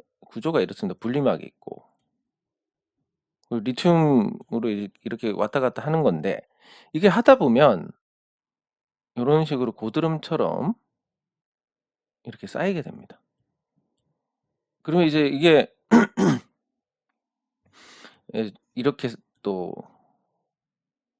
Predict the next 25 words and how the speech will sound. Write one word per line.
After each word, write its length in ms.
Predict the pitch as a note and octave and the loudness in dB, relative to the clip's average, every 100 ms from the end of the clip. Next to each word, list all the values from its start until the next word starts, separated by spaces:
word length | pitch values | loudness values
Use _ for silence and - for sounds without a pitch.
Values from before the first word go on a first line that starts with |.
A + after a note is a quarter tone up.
| _ _ _ G3 | _ _ _ -20
고드름처럼 500 | - A2 A#2 D#3 G#3+ | -12 -4 0 0 0
생-, 120 | - - | -4 -10
생기는데, 880 | - - E3 D#3+ D3 A#2+ G2 G2+ F3+ - - - _ - | -12 -6 -4 0 2 4 4 4 2 0 -20 -20 _ -2
이게 200 | C3 D#3+ | 2 2
충전하면 800 | - A#3+ A#3 G3 E3+ D3 B2 A2 | 4 6 8 8 8 6 4 2
이렇게 200 | A2+ F2+ | 0 -6
부풀어 400 | - - A3 C3 | -12 -6 -2 0
오릅니다. 340 | F#2 F#2+ E2 | -2 -6 -8
부풀어 340 | - C3 G3 D#3+ | -12 -6 0 2
오르면서 360 | C#3 D3+ C3+ | 2 0 -4
이게 300 | G2+ G2+ F#2+ - _ _ _ _ - | -8 -6 -6 -8 _ _ _ _ -10
분리막을 440 | A#2+ C#3+ C#3+ G#2+ - _ _ _ - _ _ | -6 0 2 0 -4 _ _ _ -20 _ _
뚫어버리는 520 | - A#3 A3 D#3+ A2 E2+ | -6 -2 0 0 0 -2
일이 180 | E2 - | -6 -10
발생합니다. 480 | D2+ - - - C3 | -14 -14 -14 -8 -4
이렇게 220 | G#3+ A3+ | 0 4
되면 160 | F#3 B2 | 4 2
불이 200 | G#2+ A2+ | 0 0
나는 280 | F2+ F#2 G2 | 0 -2 -4
거라서, 520 | F2 D#2 C3 G2+ B1+ - - - - - _ | -6 -6 -2 -2 -2 -10 -20 -20 -20 -20 _
현재 840 | - C4+ D4+ D4 B3+ C4 B3 A#3 | 6 8 10 8 8 8 8 6
뭐 260 | B2 A#2+ D#3 | 4 0 0
어떤 260 | B2+ B3+ C4 | 2 4 4
걸 140 | A#3+ | 2
하더라도 640 | A#3 A3+ G3+ F3+ E3 E3 | 4 6 4 4 2 2